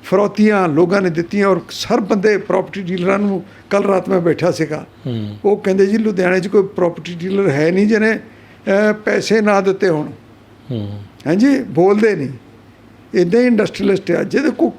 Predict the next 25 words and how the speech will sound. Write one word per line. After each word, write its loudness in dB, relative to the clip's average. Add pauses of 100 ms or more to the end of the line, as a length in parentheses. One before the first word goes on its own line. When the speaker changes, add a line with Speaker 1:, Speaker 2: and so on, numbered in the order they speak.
(100)
Speaker 1:
ਯਾਰ, -2 (140)
ਕਈ 4
ਆ 4
ਬੰਦਿਆਂ 0
ਨੂੰ -4
ਤਾਂ 2
ਇਹੋ 4
ਜਿਹਿਆਂ 2
ਨੂੰ 0 (360)
ਫੋਨ 0
ਆ 2
ਗਏ, 2 (420)
ਜਿਨ੍ਹਾਂ 2
ਦੀ, 4 (580)
ਅਮ, -4 (140)
ਸ਼ਮਤਾ -2 (180)
ਸਾਰਾ 0
ਕੁਝ 0
ਵੇਚ 2
ਵਟ -2
ਕੇ 2
ਦਸ -2
ਲੱਖ 0
ਦੀ 0
ਨਹੀਂ, -6